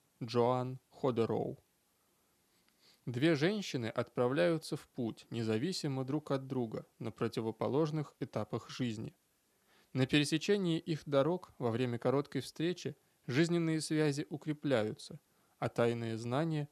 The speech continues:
незаметно передаётся от старшего поколения младшему. В этом визуальном повествовании соединяются восточный спиритуализм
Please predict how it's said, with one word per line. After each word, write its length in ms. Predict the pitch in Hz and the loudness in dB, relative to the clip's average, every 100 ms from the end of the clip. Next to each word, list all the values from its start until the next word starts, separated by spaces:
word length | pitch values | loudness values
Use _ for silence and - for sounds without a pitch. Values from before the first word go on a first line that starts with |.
| _ _ | _ _
незаметно 560 | - 135 156 190 - 156 | 0 4 6 4 0 -2
передаётся 640 | 151 147 143 147 143 - - | 0 2 2 2 2 -2 -4
от 200 | 127 - | -4 -4
старшего 480 | 165 185 - 151 | -2 -2 -2 -4
поколения 720 | 143 120 - 110 113 113 117 - | -4 -6 -4 -4 -2 -2 -4 -6
младшему. 640 | 131 117 104 - - - 170 _ _ _ _ _ _ _ _ _ _ | -6 -2 -2 -4 -12 -12 -16 _ _ _ _ _ _ _ _ _ _
В 140 | 139 123 | 0 2
этом 260 | 180 156 | 4 2
визуальном 500 | 135 135 147 160 156 | 0 2 4 4 2
повествовании 760 | 147 143 143 - 135 156 175 135 | 0 -2 -2 -2 0 0 0 -4
соединяются 840 | 123 127 120 127 160 170 151 - | -4 -2 -2 -2 -2 -2 -4 -4
восточный 560 | 127 120 - 185 - 143 | -4 -4 -4 -6 -6 -8
спиритуализм 880 | - 143 131 131 120 120 165 147 | -6 -6 -4 -2 -2 -2 -2 -4